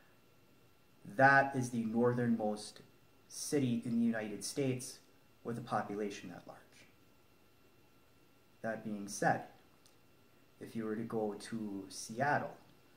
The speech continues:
in the winter, you would notice that the winter climate in Seattle is not as cold as you would expect for that latitude.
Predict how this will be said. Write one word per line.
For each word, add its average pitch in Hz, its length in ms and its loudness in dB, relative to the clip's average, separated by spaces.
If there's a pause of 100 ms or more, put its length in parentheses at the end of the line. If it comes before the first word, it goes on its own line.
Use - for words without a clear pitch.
(100)
in 107 140 -10
the 107 40 -6
winter, 139 420 -2 (1300)
you 226 120 6
would 277 160 8
notice 233 480 12
that - 440 4 (420)
the 147 140 2
winter 233 340 8
climate 190 460 4
in 175 140 4
Seattle 151 840 2 (360)
is 131 260 0
not 135 500 4 (800)
as 127 240 2
cold 147 580 4
as 117 180 0
you 117 100 0
would 120 100 4
expect 131 500 0
for 110 80 -8
that 110 240 0
latitude. 123 480 2